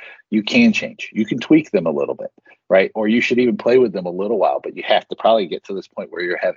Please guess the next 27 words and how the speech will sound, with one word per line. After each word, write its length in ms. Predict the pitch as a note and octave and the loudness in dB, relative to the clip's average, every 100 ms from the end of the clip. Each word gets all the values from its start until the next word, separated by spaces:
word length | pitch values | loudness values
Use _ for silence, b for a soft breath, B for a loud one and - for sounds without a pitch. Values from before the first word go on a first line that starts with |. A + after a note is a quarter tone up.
| - | -6
eighty 240 | F#2+ G2 | -4 -4
percent 400 | G2+ F#2 - F#2+ | -4 -8 -8 -8
of 60 | E2+ | -6
people 260 | F#2+ F2 D#2+ | -6 -6 -2
knowing 260 | E2+ F2 - | 0 0 -2
who 100 | F#2 | -10
they 140 | D#2+ | 0
are 280 | D2+ D#2+ G2+ B B B - | 2 2 0 B B B 0
to 80 | |
be 140 | A2 G#2 | 4 4
able 200 | G2+ F#2+ | 4 2
to 60 | F2+ | 0
mess 320 | F#2 G2+ - | 0 -2 -2
with 220 | F2 D#2+ | -6 -4
anything, 520 | A2 C3 A#2 D2 E2 B B B _ | -4 -4 -4 -8 -10 B B B _
because 460 | F2+ - G2+ F2+ - - | -8 4 4 4 -2 -2
then 380 | B2 B2+ G2+ G2 | 2 4 2 -4
people 360 | - A#2+ G2 | -4 -2 -2
will 120 | F#2 F2+ | -2 -2
notice 400 | G2 G2 F#2 - | 0 0 -2 -6
that 140 | - | -10
you 100 | D#2+ | -2
messed 260 | E2+ - B1 | -2 -2 -10
with 120 | G1+ | -14
it. 80 | - _ | -18 _
And 120 | F#2+ F#2 | -4 0
that's 240 | F2 | 0